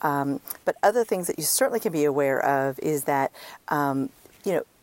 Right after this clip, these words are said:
it sounds like you're just recently tar-, started taking the medication, and it's definitely a dose-related side effect. So over time, you might be able to see whether or not speaking with your doctor, prescribing doctor, you might be able to decrease the dose a little bit. Other options are, and to consider, is potentially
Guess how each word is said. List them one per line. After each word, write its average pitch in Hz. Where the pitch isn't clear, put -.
it -
sounds 220
like 269
you're 214
just -
recently 165
tar-, -
started 151
taking 165
the 214
medication, 240
and 175
it's 160
definitely 180
a -
dose-related 151
side 127
effect. -
So 170
over 196
time, 170
you 175
might 160
be 160
able 156
to -
see 160
whether 147
or 147
not 143
speaking 156
with 143
your 147
doctor, 139
prescribing 139
doctor, 139
you 151
might 147
be 151
able 147
to -
decrease 151
the -
dose 202
a 226
little 214
bit. 208
Other 190
options 160
are, 151
and 147
to 156
consider, 147
is 147
potentially 151